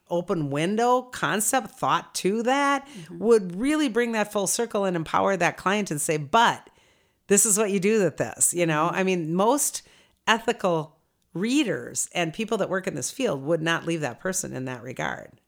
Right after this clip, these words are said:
Speaker 1: in
Speaker 2: But
Speaker 1: my opinion.
Speaker 2: Well, and then how do you know? I mean, how do you
Speaker 1: How do you know they're ethical?
Speaker 2: R-, right, like,
Speaker 1: You
Speaker 2: you're,
Speaker 1: don't.
Speaker 2: you don't. And so what, as a
Speaker 1: How do you know your contractor's not
Speaker 2: Like
Speaker 1: gonna wreck your floors?
Speaker 2: I know. See, you gotta have a recommendation. That's my thing. You need a recommendation on somebody, or,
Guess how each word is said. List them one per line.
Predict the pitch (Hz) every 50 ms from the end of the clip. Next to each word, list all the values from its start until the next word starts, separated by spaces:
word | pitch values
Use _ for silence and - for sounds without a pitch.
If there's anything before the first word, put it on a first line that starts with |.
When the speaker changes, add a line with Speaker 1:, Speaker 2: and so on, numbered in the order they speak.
| _ _ -
Speaker 1:
in | - 180
Speaker 2:
But | 180
Speaker 1:
my | 165 151
opinion. | 147 143 135 - 139 127 127 113 - - - -
Speaker 2:
Well, | - 254
and | 277 277
then | 285 277 233
how | 214 233 254
do | 277 294
you | 302 285
know? | 254 254 302 - 123 101 - - -
I | - -
mean, | 202 202 175
how | 165 165 175 180 190 202
do | 202
you | 214 214 208 202 196 196 202 202 202 202 -
Speaker 1:
How | - 190
do | 180
you | 175
know | 170 170 165
they're | 165 156 139
ethical? | 147 151 - 214 - 247 320 311 311 - - -
Speaker 2:
R-, | 196 180 - - 190
right, | 185 214 285 330 208 170
like, | 175 160
Speaker 1:
You | 143
Speaker 2:
you're, | 135 139 160 180
Speaker 1:
don't. | 175 120 - -
Speaker 2:
you | - 220 214 190
don't. | 156 202 233 240 175 156 156 -
And | 185 196 190
so | - - 226 208 202 202 196 185 - - _ _ _ _ _ _ _
what, | - 214 208 220 226 - - _ _ -
as | - 208 196 208
a | 196 190 185 170 - - - _ _ _ _ _ _ _ _ _ - -
Speaker 1:
How | 170 190
do | 190
you | 196 190
know | 190 190
your | 190 180 170
contractor's | 160 - 180 185 180 - 175 143 147 - - 143 131
not | 156
Speaker 2:
Like | 151 151
Speaker 1:
gonna | - 165 147 143
wreck | 143 151 151 -
your | - 139 131
floors? | - - 156 160 160 143 120 123 -
Speaker 2:
I | - - - 339 339 330 320
know. | 320 359 359 359 349 285 240
See, | - - - 277 285 311 349 370 311 311 - - 262
you | 254
gotta | 254 285 294 320 320
have | 349 302 277
a | 269
recommendation. | 247 269 277 277 262 233 240 220 208 202 196 196 - - 180 - -
That's | 196 214 226 - -
my | 240 226 226 226
thing. | - - - 170 165 165 165 180
You | 202 208
need | 214 214 226 247
a | 262
recommendation | 254 269 262 269 254 247 254 247 208 214 208 208 202 - - 165 160 160 -
on | 170 175 180
somebody, | 170 - 175 170 165 175 170 180 180 175
or, | 175 170 175 180 180